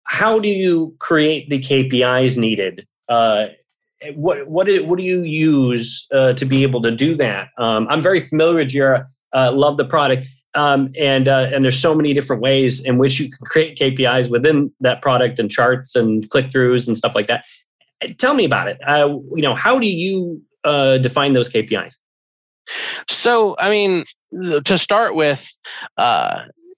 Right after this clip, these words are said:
Speaker 2: our ticketing system here, uh, I was at, this was actually the first one we had. So we didn't actually have, uh, a prior, any prior measurable, uh, uh, spec.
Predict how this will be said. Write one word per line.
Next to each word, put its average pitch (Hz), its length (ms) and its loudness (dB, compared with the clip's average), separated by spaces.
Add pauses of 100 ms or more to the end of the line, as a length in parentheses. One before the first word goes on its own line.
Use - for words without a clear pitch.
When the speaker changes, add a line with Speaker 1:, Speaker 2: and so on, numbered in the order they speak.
(600)
Speaker 2:
our 175 500 2
ticketing 165 440 0
system 143 280 -2
here, 120 460 0
uh, 113 320 0 (360)
I 127 120 2
was 139 160 0
at, 131 180 -2
this 135 180 0
was 120 140 0
actually 110 300 -4
the - 60 -14
first - 240 -4
one 107 100 -2
we 110 100 0
had. 101 340 0
So - 140 -2
we 127 120 0
didn't 151 160 0
actually 139 320 -2
have, 113 340 -2 (600)
uh, 110 480 2
a 170 180 -2
prior, 127 680 0
any 151 220 2
prior 135 360 0
measurable, 113 880 0
uh, 92 500 2 (220)
uh, - 480 0
spec. - 420 -2